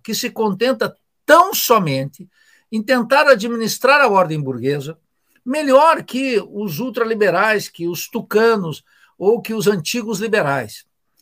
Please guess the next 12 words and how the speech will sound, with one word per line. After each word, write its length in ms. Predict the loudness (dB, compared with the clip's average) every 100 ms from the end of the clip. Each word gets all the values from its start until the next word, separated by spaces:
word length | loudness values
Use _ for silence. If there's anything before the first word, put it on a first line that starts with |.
| _
E, 80 | 2
naturalmente, 840 | 2 2 -2 -2 -4 -6 -8 -14 _ _ _ -14
diante 400 | -6 -4 -4 -4
dessa 420 | 0 0 0 -4
derrota 840 | 0 0 2 2 2 2 -2 -8 -10 _ _
ideológica, 840 | -14 -4 -2 0 0 0 -6 -10 -8
dessa 280 | -6 -2
renúncia, 720 | 0 0 0 -2 -2 -4 -4 -4
dessa 320 | -2 -2 -2
resignação, 840 | -4 -6 -8 -6 -8 2 4 4
desse 260 | 4 0 -2
conformismo 960 | -10 -10 -6 -6 -2 -2 -4 -6 -14